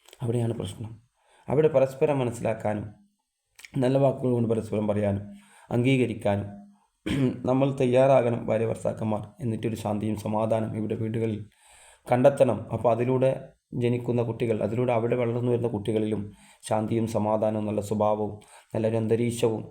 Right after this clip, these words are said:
നല്ലൊരു നിർഭയത്വവും ഒക്കെ അവിടെ ഉണ്ടാകും എന്നാണ് യാഥാർത്ഥ്യം. ഇവിടെ പ്രവാചകൻ ഒരു അവസരത്തിൽ വലിയൊരു പ്രശ്നത്തിലകപ്പെട്ടു. ഹുദൈബിയ സന്ധിയുമായി ബന്ധപ്പെട്ടൊരു സന്ദർഭം. അവിടെ വലിയൊരു പ്രശ്നം വന്നപ്പോൾ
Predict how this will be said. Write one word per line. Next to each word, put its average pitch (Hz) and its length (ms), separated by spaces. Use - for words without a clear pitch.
നല്ലൊരു 120 240
നിർഭയത്വവും 117 600
ഒക്കെ 104 200
അവിടെ 107 180
ഉണ്ടാകും 104 480
എന്നാണ് 101 320
യാഥാർത്ഥ്യം. 104 520
ഇവിടെ 147 160
പ്രവാചകൻ 143 560
ഒരു 131 200
അവസരത്തിൽ 117 580
വലിയൊരു 123 380
പ്രശ്നത്തിലകപ്പെട്ടു. 107 760
ഹുദൈബിയ 135 400
സന്ധിയുമായി 123 480
ബന്ധപ്പെട്ടൊരു 113 500
സന്ദർഭം. 104 380
അവിടെ 131 160
വലിയൊരു 147 460
പ്രശ്നം 135 360
വന്നപ്പോൾ 123 400